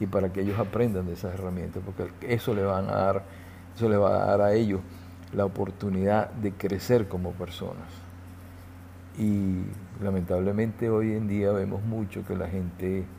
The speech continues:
son mezquinos con la educación de sus hijos. Prefieren cualquier cosa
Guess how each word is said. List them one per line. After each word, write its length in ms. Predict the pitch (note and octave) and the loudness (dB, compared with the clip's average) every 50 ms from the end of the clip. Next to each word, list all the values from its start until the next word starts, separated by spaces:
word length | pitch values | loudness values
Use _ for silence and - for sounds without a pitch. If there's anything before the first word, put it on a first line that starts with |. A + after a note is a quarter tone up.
| - - - - - - - - - - - - - - - - - - - - - | -18 -18 -18 -18 -18 -18 -18 -18 -18 -18 -18 -18 -18 -16 -16 -16 -16 -16 -18 -16 -14
son 320 | - - - A2+ G#2+ G#2 | -6 -2 0 2 2 4
mezquinos 760 | G#2+ A2+ A2 - - - - D#3 D3 B2+ G#2 F2+ E2 - - - - - - - - - - - - - - - - - - - - - | 2 0 0 -2 -6 -6 -4 -2 0 0 0 0 -2 -4 -8 -10 -14 -16 -16 -18 -18 -18 -18 -18 -18 -18 -18 -18 -18 -18 -18 -18 -16 -8
con 160 | - A2 G2 G2 | -2 0 2 4
la 60 | F#2+ | 4
educación 480 | F#2+ G2 F#2+ - F2+ - - G2+ F#2 | 4 4 2 0 -2 -2 -2 -2 -2
de 100 | F#2 G#2 | -2 -2
sus 240 | G#2 - G2+ - - | -2 -4 -6 -6 -4
hijos. 260 | A#2 G#2+ F2+ F#2 F2 F2 - - - - - - - - - - - - - - - - - - - - - | -2 -2 -2 -2 -6 -8 -10 -14 -16 -16 -18 -18 -18 -18 -18 -18 -18 -18 -18 -18 -18 -18 -18 -18 -18 -14 -8
Prefieren 1040 | - G2+ G2+ F#2+ - - G#2 G2 F#2 F#2 G2 G#2 A2+ A#2+ A#2+ A#2 A2+ G#2+ G2 F#2+ F#2 F#2+ F#2+ F#2 - - - - - - - - - - | -4 -2 -2 -2 0 2 2 4 4 4 4 4 2 2 2 0 0 0 -2 -2 -2 -4 -4 -6 -8 -10 -14 -16 -18 -18 -18 -14 -4 0
cualquier 380 | C#3 C3+ C3 - D3+ C#3+ C#3 - | 2 2 4 6 6 6 6 6
cosa 480 | - C3 B2+ A#2+ - C#3 C3 C3+ C#3 | 4 2 2 2 2 0 0 -2 -2